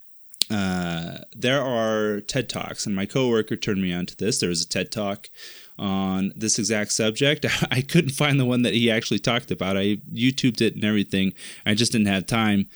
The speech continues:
and I was gonna listen to it while I was getting the podcast show, uh, this, th-, this show set up and everything. And I probably listened to something different, but man, there are,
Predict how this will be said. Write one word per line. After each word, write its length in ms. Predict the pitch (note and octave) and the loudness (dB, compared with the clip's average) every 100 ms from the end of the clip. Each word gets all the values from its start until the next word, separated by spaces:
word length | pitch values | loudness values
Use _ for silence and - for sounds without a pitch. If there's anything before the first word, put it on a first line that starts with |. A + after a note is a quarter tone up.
| - - - | -18 -12 -2
and 80 | |
I 40 | G2+ | 0
was 140 | G2+ | 2
gonna 280 | A#2 G2+ F#2 | 2 2 0
listen 340 | G2+ C3 - - | 2 2 2 2
to 140 | A2 | 2
it 40 | |
while 200 | F#2+ G2 | 4 2
I 40 | F#2+ | 2
was 100 | F#2+ | 2
getting 220 | G#2+ C2+ | 0 -2
the 60 | F2+ | -4
podcast 460 | A2 G#2 - F2 | -2 -2 -2 -2
show, 220 | - F2+ F2 - | -2 -4 -4 -6
uh, 600 | F2 E2+ E2+ - - - - | -4 -4 -4 -4 -6 -8 -10
this, 320 | - G#2+ - | -2 0 0
th-, 280 | - - - C#3 | -4 -12 -12 -12
this 260 | - G#2+ G#2 | -10 -4 -2
show 300 | - A#2+ G2 | 0 0 0
set 280 | - G#2+ F#2 | 0 2 2
up 240 | A#2 - | 0 -2
and 80 | F2+ | -6
everything. 540 | E2 E2+ - F2 F2+ - - - - - | -6 -6 -4 -4 -4 -8 -18 -18 -14 -2
And 280 | G2+ G2+ | 2 4
I 340 | G2 G2 G2 - - | 2 2 2 0 -2
probably 340 | E3+ D#3+ C3+ | 0 2 4
listened 320 | A#2+ A#2 G#2+ | 4 2 0
to 60 | G2+ | 0
something 380 | - G#2+ F#2+ F2 | 0 0 0 0
different, 480 | F#2 - D#2+ G2 | -2 -2 -6 -4
but 260 | F#2 F2+ - | -2 -2 -2
man, 280 | B2+ A2 F#2+ | 0 2 2
there 200 | A#2+ C#3 | 2 2
are, 280 | A2+ F#2 | 0 -4